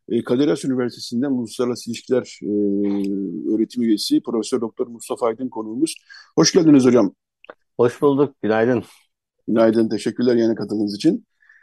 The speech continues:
Speaker 2: Rica ederim.
Speaker 1: E, şöyle başlayayım. E, öncesinde bir sohbet oldu. Fuaye gibi bir alanda. E,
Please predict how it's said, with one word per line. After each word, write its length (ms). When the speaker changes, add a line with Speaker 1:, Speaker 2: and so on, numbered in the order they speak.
Speaker 2:
Rica 180
ederim. 160
Speaker 1:
E, 800
şöyle 280
başlayayım. 720
E, 320
öncesinde 640
bir 240
sohbet 440
oldu. 300
Fuaye 260
gibi 280
bir 160
alanda. 500
E, 80